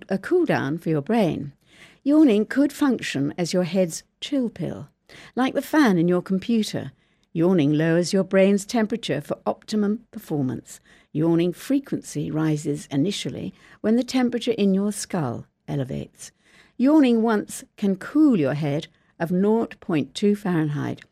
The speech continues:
while excessive yawning drops the temperature by nought point seven Fahrenheit. And a wake-up call.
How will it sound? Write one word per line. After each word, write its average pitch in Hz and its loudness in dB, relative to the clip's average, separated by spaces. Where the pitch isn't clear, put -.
while 190 0
excessive 240 -6
yawning 143 -2
drops 190 -2
the 160 -10
temperature 143 -8
by 160 -2
nought 170 -2
point 139 -4
seven 143 -6
Fahrenheit. 143 -8
And 269 2
a 311 4
wake-up 202 2
call. 139 -6